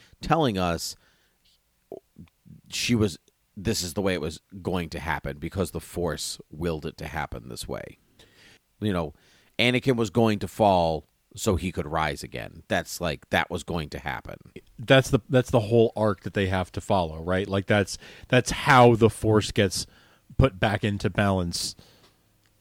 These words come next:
Speaker 2: And, uh, the whole thing was that Anakin had to fall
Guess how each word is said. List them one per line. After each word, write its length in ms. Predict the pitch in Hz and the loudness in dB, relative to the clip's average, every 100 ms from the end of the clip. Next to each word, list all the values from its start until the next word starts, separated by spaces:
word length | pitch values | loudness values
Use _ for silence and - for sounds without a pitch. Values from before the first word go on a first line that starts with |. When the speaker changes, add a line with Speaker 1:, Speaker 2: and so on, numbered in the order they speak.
| _ _ _ _ _ - | _ _ _ _ _ -14
Speaker 2:
And, 200 | 98 95 | -12 -12
uh, 240 | 95 - 127 _ - | -12 -10 -12 _ -6
the 160 | 135 117 | 2 6
whole 200 | 135 127 | 6 6
thing 280 | 139 123 | 6 6
was 160 | 120 104 | 6 6
that 260 | 107 104 - | 6 4 4
Anakin 440 | 120 117 123 113 | 4 4 4 6
had 220 | 110 104 | 6 4
to 100 | 107 | 2
fall 540 | 92 113 101 98 95 | 2 4 4 4 0